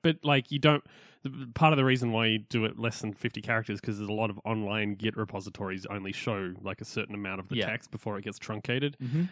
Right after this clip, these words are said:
Speaker 1: And in order to make sure that it's still under, like, that y-, people can read it, like, and just kind of flick through a list of, you know, commits and see where that change happened,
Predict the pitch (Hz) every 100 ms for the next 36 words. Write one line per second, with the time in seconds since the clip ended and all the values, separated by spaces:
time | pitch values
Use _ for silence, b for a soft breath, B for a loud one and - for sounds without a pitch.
0 | B - 110 110 104 - 110 110 110 101
1 | - 107 98 98 - b b - 110 104
2 | - 101 101 95 - - 107 101 95 -
3 | - 101 98 - 113 - 104 - 107 101
4 | 98 95 110 104 98 _ - 98 - -
5 | 101 104 - - - 98 98 - - -
6 | - 120 - - 107 101 101 - 101 98
7 | - - 104 101 - 117 98 - 104 101
8 | - 110 101 101 98 104 101 101 - -
9 | 104 98 117 110 156 156